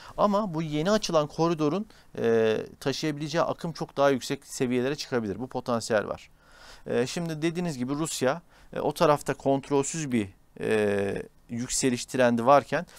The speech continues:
bu tarafta kendi kontrolü, kontrolünde olan bir imkan elde etti. Öte taraftan bakın,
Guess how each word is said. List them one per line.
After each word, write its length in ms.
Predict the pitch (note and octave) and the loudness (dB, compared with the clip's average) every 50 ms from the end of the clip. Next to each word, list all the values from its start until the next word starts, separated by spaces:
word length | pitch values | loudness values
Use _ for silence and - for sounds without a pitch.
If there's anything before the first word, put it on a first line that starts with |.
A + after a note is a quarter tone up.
| - - - | -20 -12 -10
bu 80 | - G3 | -10 -2
tarafta 400 | - F3+ D3 C3 B2 - - F3 | 0 2 4 2 2 0 -4 -6
kendi 320 | - - E3 D#3 E3 D#3+ | 0 2 2 2 2 0
kontrolü, 760 | D3 - D3+ C#3+ C3+ - C#3 C#3+ C#3+ D3+ - - - G2+ A#2+ | -4 -4 -4 -4 -2 -2 -2 0 0 0 -2 -4 -6 -10 -8
kontrolünde 600 | A#2+ - C3 C3 C3+ - C#3 C#3 C3+ D3 D3+ D3 | -4 -2 -2 -2 -2 -2 -2 -2 -2 -2 -2 0
olan 300 | C#3 C3 C#3+ E3+ D#3+ D3 | 0 0 0 -2 -2 -4
bir 80 | D3 C#3 | -6 -6
imkan 320 | C#3 C3 - - C#3+ B2+ | -6 -6 -4 -2 0 0
elde 220 | A2+ G#2 F#2 F#2+ | 0 -2 -2 -6
etti. 260 | G2 - - - - - - - - - - - | -8 -10 -12 -16 -18 -18 -20 -20 -20 -16 -10 -8
Öte 200 | B2 C3 - - | -6 -6 -4 -2
taraftan 440 | - G#3+ F#3+ - - D3 B2 B2 | 0 0 0 0 0 0 0 0
bakın, 280 | C#3 D#3 - - G2+ | 0 -2 -4 -6 -10